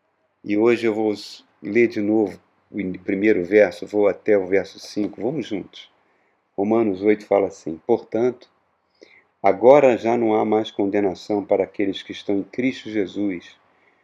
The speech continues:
porque por meio de Cristo Jesus, a lei do Espírito de vida me libertou da lei do pecado e da morte. Porque aquilo que a lei fora incapaz de fazer,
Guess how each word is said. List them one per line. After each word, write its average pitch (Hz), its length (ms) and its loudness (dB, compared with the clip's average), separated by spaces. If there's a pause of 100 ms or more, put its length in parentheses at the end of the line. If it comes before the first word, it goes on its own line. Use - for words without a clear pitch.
(320)
porque 127 260 0
por 139 220 0
meio 123 320 2
de 107 220 -8 (460)
Cristo 156 360 -2
Jesus, 95 720 -4 (420)
a 104 80 2
lei 110 220 2
do 107 100 -10
Espírito 120 580 -8
de 113 140 -6
vida 95 380 -2
me 104 140 0
libertou 104 680 -2
da 101 160 2
lei 92 220 -2
do 101 120 -8
pecado 95 480 -2
e 92 40 -4
da 92 140 -2
morte. 85 540 -10 (1080)
Porque 123 300 0
aquilo 151 360 2
que 143 180 -2
a 131 80 8
lei 139 400 4
fora 135 260 0
incapaz 127 560 2
de 123 80 -12
fazer, 95 500 -4